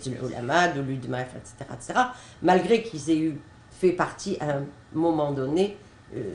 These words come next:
de ce qu'on a appelé, euh, les Amis du Manifeste algérien. Ça, ça a été très court. Ceci étant dit, le seul parti qui a réclamé l'indépendance de l'Algérie,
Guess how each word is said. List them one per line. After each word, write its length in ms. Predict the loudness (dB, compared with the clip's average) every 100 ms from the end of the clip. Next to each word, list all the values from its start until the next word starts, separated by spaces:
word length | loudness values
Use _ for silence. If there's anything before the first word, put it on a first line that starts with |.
| -10 -10
de 60 |
ce 140 | -10 -8
qu'on 160 | -6
a 40 | -6
appelé, 560 | -8 -6 2 4 4 2
euh, 200 | -2 -4 -10 -10 -8
les 160 | -2
Amis 200 | 2 2
du 120 | 0
Manifeste 480 | -4 -4 -4 -6 -4
algérien. 480 | -6 -6 -8 -10 -12 -12 -12
Ça, 60 |
ça 120 | -6
a 20 | -6
été 180 | -4
très 180 | -6 -6
court. 300 | -8 -6 -8 -8 -16 -20 -20 -18 -18 -20 -20 -14
Ceci 440 | -6 -4 -4 0
étant 240 | 0 2 0
dit, 300 | -2 -2 -2 -2 -6 -18 -20 -20 -20 -20 -20 -2
le 120 | 4
seul 320 | 6 8 6 6
parti 380 | 2 0 -6
qui 160 | -4 -2
a 60 | -2
réclamé 420 | -2 0 0 0
l'indépendance 600 | -2 -6 -4 -4 -4 -6
de 80 | -6
l'Algérie, 440 | -8 -8 -6 -4